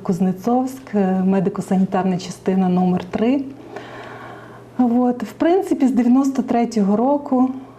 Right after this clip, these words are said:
лікарем-лаборантом до дві тисячі четвертого року працювала в цій же ж лабораторії, а в дві тисячі четвертому вже очолила цю лабораторію. За цей час,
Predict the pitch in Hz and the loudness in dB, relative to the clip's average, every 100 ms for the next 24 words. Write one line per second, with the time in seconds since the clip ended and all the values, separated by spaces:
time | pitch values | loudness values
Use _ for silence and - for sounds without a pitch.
0 | - - 202 196 208 247 254 214 208 196 | -20 -18 -10 0 2 2 2 2 2 2
1 | 180 196 202 202 202 190 180 185 196 202 | 2 2 2 2 0 0 2 2 0 0
2 | 214 - 190 - 190 185 - 185 196 180 | 0 0 -4 -2 -2 -2 -2 0 0 -2
3 | 190 - 175 - 175 170 185 190 - - | -2 -4 -6 -4 0 0 0 -4 -8 -4
4 | 208 202 190 190 190 180 196 190 180 226 | 0 2 2 0 0 0 0 0 0 -2
5 | 247 294 302 277 269 269 - - - - | 0 0 2 2 2 0 -8 -16 -8 -2
6 | 247 240 302 285 277 262 240 - 226 247 | 0 2 0 2 0 0 -4 -2 0 0
7 | - 247 220 208 214 214 247 240 240 208 | 2 2 4 2 2 0 0 2 2 0
8 | 202 220 214 190 196 196 214 226 220 214 | 0 0 2 2 0 0 0 2 2 0
9 | 214 - - - - - - 190 208 233 | -4 -10 -16 -18 -18 -6 0 0 0 2
10 | 247 233 - 226 226 | 0 0 0 2 2